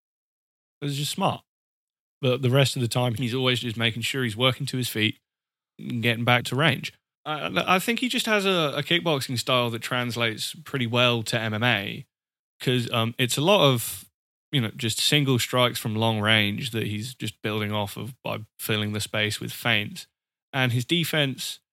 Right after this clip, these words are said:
is a lot more just, like, long boy stuff where he's relying on using his feet to keep himself out of range and using a long guard.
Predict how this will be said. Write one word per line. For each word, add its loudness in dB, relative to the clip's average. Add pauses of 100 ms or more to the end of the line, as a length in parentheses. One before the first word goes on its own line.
(360)
is 4
a 4
lot 4
more 2
just, -2
like, 2
long 2
boy 4
stuff 2
where 0
he's 2
relying 2
on -2
using -2
his -4
feet 0
to -8
keep -4
himself -4
out 0
of -8
range 2 (340)
and -6
using 0
a -6
long 0
guard. 0